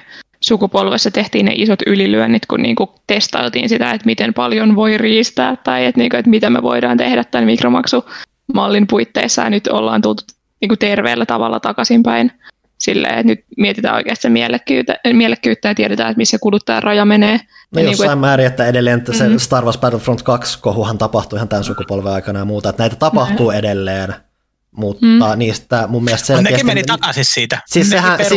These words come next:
Speaker 2: siis, siis
Speaker 3: siitä.
Speaker 2: sehän se juju, että niistä selkeästi ainakin yritetään näyttää, että niistä opitaan jotain. Että
Speaker 1: Mm.
Speaker 2: oikeasti yritetään vähän tavoitella semmoista, että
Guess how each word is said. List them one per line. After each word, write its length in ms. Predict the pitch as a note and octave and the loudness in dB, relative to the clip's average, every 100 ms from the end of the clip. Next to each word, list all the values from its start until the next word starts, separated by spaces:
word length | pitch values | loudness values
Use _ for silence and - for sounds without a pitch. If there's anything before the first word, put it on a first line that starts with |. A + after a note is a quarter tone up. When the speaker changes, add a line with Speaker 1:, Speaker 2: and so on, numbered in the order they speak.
| F#3+ | 0
Speaker 2:
siis, 120 | C3+ | -2
siis 100 | - | -2
Speaker 3:
siitä. 140 | D#3+ | 0
Speaker 2:
sehän 200 | C3+ F3+ | 2 0
se 80 | E3 | 0
juju, 280 | E3 E3+ D#3+ | 2 4 4
että 140 | C3+ | 2
niistä 400 | D3 C3+ - C3+ - | 0 0 0 0 0
selkeästi 520 | E3 D3+ C#3 B2+ C#3+ | 0 0 0 0 2
ainakin 280 | C3 C3 C#3 | 0 0 0
yritetään 380 | C3+ B2 B2 A#2+ | 0 0 0 2
näyttää, 220 | B2 A#2+ | 0 0
että 80 | A#2 | -4
niistä 180 | A2+ - | -4 -2
opitaan 460 | B2+ G#2+ - - A1+ | -2 -2 -6 -10 -12
jotain. 400 | - F2+ F#2+ - | -12 -8 -6 -2
Että 120 | - | 0
Speaker 1:
Mm. 60 | |
Speaker 2:
oikeasti 220 | A#3+ A3+ D#3 | 2 4 4
yritetään 480 | E3 C#3 B2 A2+ | 4 2 2 0
vähän 160 | G#2 G#2+ | 0 0
tavoitella 420 | A2+ A2 G#2 G2 | 0 -2 -2 -4
semmoista, 520 | F#2 G2+ F#2+ F#2+ - | -4 -6 -6 -8 -8
että 260 | F#2 - G#2+ | -10 -8 -8